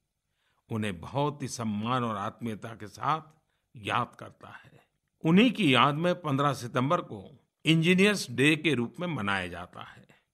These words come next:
उनके पद चिन्हों पर चलते हुए हमारे देश के इंजीनियर पूरे विश्व में अपनी अलग पहचान बना चुके हैं। इंजीनियरिंग की दुनिया के चमत्कारों की बात जब मैं करता हूं, तब मुझे आज दो हज़ार एक में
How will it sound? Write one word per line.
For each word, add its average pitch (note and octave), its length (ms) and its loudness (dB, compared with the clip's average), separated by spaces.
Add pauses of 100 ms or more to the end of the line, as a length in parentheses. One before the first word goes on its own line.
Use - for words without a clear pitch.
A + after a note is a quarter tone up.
(300)
उनके B2 280 -2
पद B2 260 -6
चिन्हों B2+ 440 0
पर C#3+ 180 -4
चलते A#2+ 360 -4
हुए C#3+ 400 -2 (580)
हमारे A2 320 2
देश C3+ 320 2
के B2 180 0
इंजीनियर D#3 460 0 (640)
पूरे F3 200 2
विश्व E3+ 440 -2
में F#2 260 -12 (720)
अपनी F3 280 -2
अलग C#3+ 420 -2
पहचान C3+ 480 0
बना G2+ 220 -6
चुके G#2+ 320 -16
हैं। - 300 -20 (840)
इंजीनियरिंग D#3 540 4
की F3+ 120 0
दुनिया C3 340 0
के D3 140 -6
चमत्कारों C3 580 -4
की C3+ 120 -4
बात A#2+ 220 4
जब A2+ 200 -2
मैं A2+ 140 -2
करता A2 300 -8
हूं, A2 180 -4
तब G2+ 160 -6
मुझे G2 240 -4
आज A2 360 -4 (1160)
दो A#2 200 2
हज़ार A#2+ 260 2
एक C#3+ 300 0
में E2 320 -10